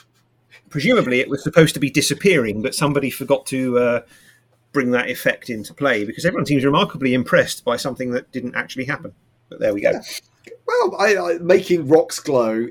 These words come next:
Speaker 2: is a great skill and should be applauded. You know, you can't, I, I can't make a rock glow, you can't make a rock glow, but the Dinobots have that ability. So good old Dinobots.
Speaker 1: Good old Dinobots. And then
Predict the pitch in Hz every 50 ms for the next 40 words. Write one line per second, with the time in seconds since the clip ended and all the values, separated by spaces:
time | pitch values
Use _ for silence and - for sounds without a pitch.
0 | - 139 135 131 123 - - - 147 131 - - 196 202 190 190 - - - 131
1 | 123 117 123 127 131 135 131 175 180 170 143 139 127 127 120 117 104 104 101 101
2 | 101 95 - - 117 101 98 98 104 110 113 113 - 160 160 143 - - 151 147
3 | 156 - - _ _ 165 185 220 220 - 214 214 185 180 185 185 - 165 165 175
4 | 175 180 - 160 156 156 151 156 151 151 151 _ _ 160 190 185 175 156 143 135
5 | 131 123 131 135 135 135 - 135 135 131 123 117 131 139 123 175 180 190 180 143
6 | 120 117 120 123 - - - - - - _ _ - - 151 147 - 151 - 127
7 | 117 127 110 107 - - 101 - - - 117 110 107 110 - _ _ _ _ -
8 | 190 175 151 135 - - 131 113 107 - 101 - - - - - - - _ _
9 | _ _ _ - 165 170 151 143 139 117 - 131 127 127 120 107 85 92 - -
10 | - - - - - 131 131 131 143 139 135 131 131 123 127